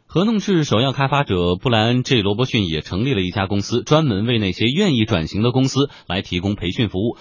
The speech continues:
告诉他们如何的由现有的模式顺利的转变成为一家合弄制公司。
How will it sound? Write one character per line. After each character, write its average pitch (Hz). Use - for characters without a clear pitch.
告 196
诉 120
他 127
们 110
如 135
何 104
的 123
由 104
现 156
有 98
的 87
模 87
式 107
顺 135
利 113
的 90
转 80
变 127
成 98
为 107
一 101
家 107
合 104
弄 160
制 92
公 101
司。 117